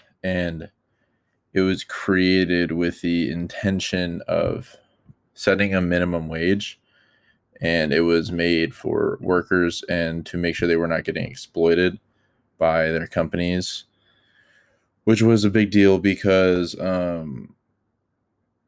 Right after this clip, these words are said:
because it's very easy to exploit people, 'cause everyone needed to work at the time, and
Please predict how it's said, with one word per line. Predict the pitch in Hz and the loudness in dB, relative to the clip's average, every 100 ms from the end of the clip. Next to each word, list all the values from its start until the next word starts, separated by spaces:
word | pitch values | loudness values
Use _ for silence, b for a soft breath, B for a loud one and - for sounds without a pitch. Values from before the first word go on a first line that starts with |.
| _ _ _ _ _ | _ _ _ _ _
because | - 98 95 98 - | -10 -8 -6 -6 0
it's | 104 98 | 0 2
very | 90 98 92 | 2 2 2
easy | 92 87 95 | -2 -4 -6
to | 98 | -6
exploit | 87 - 90 87 | -6 -6 -4 -4
people, | - 85 92 | -4 -2 -2
'cause | 87 87 | -2 -2
everyone | 82 85 90 | -2 0 0
needed | 87 85 80 | -2 -4 -4
to | 80 | -4
work | 82 80 | -4 -2
at | 87 - | -4 -4
the | |
time, | - 87 85 85 82 - _ b b b b _ - | -4 0 0 -2 -6 -14 _ b b b b _ -4
and | 92 85 85 76 65 | 0 2 2 0 -4